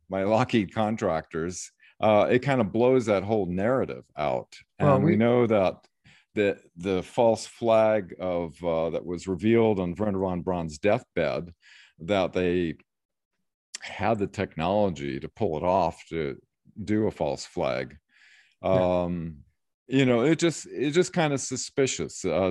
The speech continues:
Speaker 1: that's what I'm saying. I don't have any proof of any of this, but I'm looking at the agendas that could potentially be behind, um,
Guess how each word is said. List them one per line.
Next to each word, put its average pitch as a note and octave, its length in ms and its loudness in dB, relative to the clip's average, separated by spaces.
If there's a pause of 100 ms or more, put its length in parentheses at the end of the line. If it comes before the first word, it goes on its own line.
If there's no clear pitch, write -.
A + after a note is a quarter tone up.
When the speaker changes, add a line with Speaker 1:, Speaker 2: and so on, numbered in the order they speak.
Speaker 1:
that's D2+ 180 -14
what G2 140 0
I'm D#2+ 160 -2
saying. E2 480 -4
I D2+ 140 -2
don't A2 120 2
have A2 160 2
any F#2+ 140 0
proof - 440 0
of B2 80 -2
any G#2+ 220 2
of G2 100 -2
this, A2 180 -4
but - 180 -6
I'm F#2 140 -2
looking G2+ 320 -2
at F#2 220 -2
the E2+ 200 0
agendas G2+ 680 0 (460)
that F2+ 260 0
could - 220 -6
potentially G#2 680 0
be G2 340 0
behind, G2 920 -2 (560)
um, D#2+ 800 -2